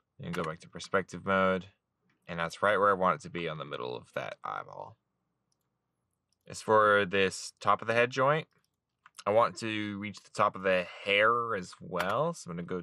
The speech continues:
to my side view, unisolate select, hit D.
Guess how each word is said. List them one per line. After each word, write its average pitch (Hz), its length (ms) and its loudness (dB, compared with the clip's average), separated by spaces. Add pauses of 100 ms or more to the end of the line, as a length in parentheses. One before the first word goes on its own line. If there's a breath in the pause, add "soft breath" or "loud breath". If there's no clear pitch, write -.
(120)
to 90 160 -12
my 78 340 -6
side 98 440 -4
view, 107 440 -10 (1120)
unisolate 87 680 -6
select, 87 580 -8 (1120)
hit - 200 -14 (1700)
D. 117 280 -2